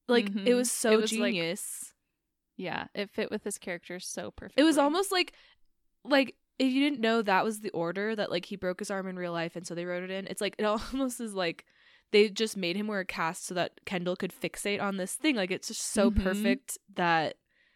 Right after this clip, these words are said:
Speaker 1: it didn't seem like something they just had to shoehorn in. But
Speaker 2: Mm-hmm.
Speaker 1: no one does it better than them, writing-wise,
Speaker 2: No,
Speaker 1: so
Speaker 2: they do
Speaker 1: makes
Speaker 2: not.
Speaker 1: sense. Um, okay, my number one,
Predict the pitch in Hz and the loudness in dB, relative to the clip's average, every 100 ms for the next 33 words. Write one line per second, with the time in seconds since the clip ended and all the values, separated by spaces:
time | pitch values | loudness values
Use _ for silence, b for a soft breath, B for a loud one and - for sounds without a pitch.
0 | _ _ _ - 220 247 240 - 240 226 | _ _ _ -2 4 4 2 -2 2 2
1 | 226 214 185 - 180 180 175 180 190 175 | 4 4 2 0 -2 -2 -2 -4 -6 -4
2 | - 165 170 175 165 - 113 62 226 233 | -4 -2 -4 -4 -6 -6 -6 -6 -10 -14
3 | _ _ _ _ _ _ _ - 131 202 | _ _ _ _ _ _ _ -4 -2 0
4 | 196 202 202 214 _ 214 220 214 208 175 | -2 -4 -6 -10 _ 2 4 4 4 2
5 | 170 165 147 156 156 160 147 156 165 - | 2 0 0 -2 -4 -4 -4 -4 -8 -12
6 | _ _ _ 170 156 165 165 165 160 175 | _ _ _ -2 -2 -2 -2 -2 -2 0
7 | 185 175 170 151 156 156 151 151 147 147 | -2 -2 -2 -2 -2 -2 -2 -2 -4 -4
8 | 185 185 185 175 165 160 - - - - | -6 -10 -8 -6 -6 -6 -10 -14 -18 -18
9 | _ _ _ B B B B B B B | _ _ _ B B B B B B B
10 | B B B _ _ - 202 202 196 190 | B B B _ _ -2 0 2 0 -2
11 | 180 170 190 - _ _ - 185 185 175 | -4 -8 -12 -16 _ _ -6 0 0 2
12 | 175 226 262 302 233 208 214 | 0 0 2 4 4 2 0